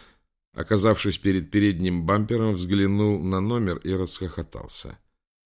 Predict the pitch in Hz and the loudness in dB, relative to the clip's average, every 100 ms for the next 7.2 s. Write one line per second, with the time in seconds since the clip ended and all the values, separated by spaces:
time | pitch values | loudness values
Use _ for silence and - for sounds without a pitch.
0 | _ _ _ - 147 147 139 143 110 82 | _ _ _ -2 2 4 2 2 0 -2
1 | - 85 82 82 - 92 - - - _ | -2 -2 -2 -4 -6 -8 -8 -10 -12 _
2 | _ _ _ _ - 107 110 127 113 90 | _ _ _ _ -2 4 6 6 2 -2
3 | - 113 113 92 90 98 95 95 104 92 | 0 2 2 2 0 2 0 -2 -4 -8
4 | - 52 - - _ _ _ - 92 98 | -8 -10 -12 -18 _ _ _ -4 0 4
5 | 95 85 - 160 - 127 113 113 113 95 | 4 2 -2 -4 -2 -2 -2 0 0 2
6 | 95 85 - 85 78 85 85 82 95 90 | 0 0 -2 -2 -2 0 -2 -2 -4 -4
7 | 78 | -6